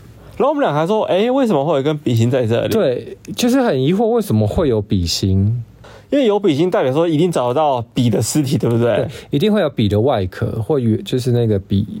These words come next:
Speaker 2: 笔本身。
Speaker 1: 嗯。
Speaker 2: 没有。
Speaker 1: 没有欸。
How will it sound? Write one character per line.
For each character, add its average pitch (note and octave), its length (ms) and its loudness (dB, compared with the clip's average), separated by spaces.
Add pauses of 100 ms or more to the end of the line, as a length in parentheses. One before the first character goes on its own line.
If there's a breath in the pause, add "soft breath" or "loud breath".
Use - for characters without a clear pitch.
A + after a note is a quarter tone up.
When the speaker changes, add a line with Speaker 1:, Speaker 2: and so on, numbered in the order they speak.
(120)
Speaker 2:
笔 F2+ 240 0 (160)
本 F#2 220 -2
身。 F#2+ 540 0
Speaker 1:
嗯。 C#3 220 2 (640 loud breath)
Speaker 2:
没 A#2+ 140 2
有。 B2+ 60 2
Speaker 1:
没 - 60 2 (100)
有 D#3+ 180 2
欸。 A#2 220 0